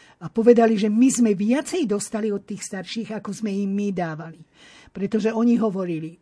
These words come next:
o histórii, o kultúre, čiže to sú nositeľmi našej, našej histórie a to Svätý Otec toto hovoril.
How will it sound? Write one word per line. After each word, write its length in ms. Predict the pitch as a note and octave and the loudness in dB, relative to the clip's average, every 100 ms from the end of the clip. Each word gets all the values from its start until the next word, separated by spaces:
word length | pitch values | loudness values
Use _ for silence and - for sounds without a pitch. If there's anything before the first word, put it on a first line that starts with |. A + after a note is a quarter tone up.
| _ | _
o 80 | A3+ | -2
histórii, 640 | G#3+ G3 - E3 E3 D#3+ D#3 - _ - | -2 -2 -8 -14 -16 -16 -18 -20 _ -10
o 80 | A3 | -8
kultúre, 640 | A3 F#3+ F3 F3 E3 E3 _ _ - _ _ _ | -6 -8 -8 -14 -16 -18 _ _ -20 _ _ _
čiže 400 | - A3+ A3+ G#3+ _ G3+ - | -6 2 2 0 _ -20 -4
to 160 | C4+ | -2
sú 160 | - A#3+ | 2 2
nositeľmi 720 | A3 B3+ B3+ C#4 B3 A3+ G#3 G3+ | 4 2 2 0 0 0 0 0
našej, 320 | A3 A3+ A3 | -2 -2 -4
našej 460 | G3+ G#3 G#3 G#3 G3+ | -4 -6 -6 -4 -4
histórie 480 | A3 - A#3+ A#3+ G3 | -4 -4 0 2 0
a 80 | F3+ | 0
to 320 | G3+ G3+ A#3 | -2 -2 -4
Svätý 480 | G3 - G#3+ A#3+ A#3 | -6 0 2 2 2
Otec 320 | A#3+ B3+ - - | 2 -2 -6 -8
toto 240 | A3+ A#3+ | -4 0
hovoril. 480 | A3+ B3 C#4+ D#3+ | 0 -2 -4 -8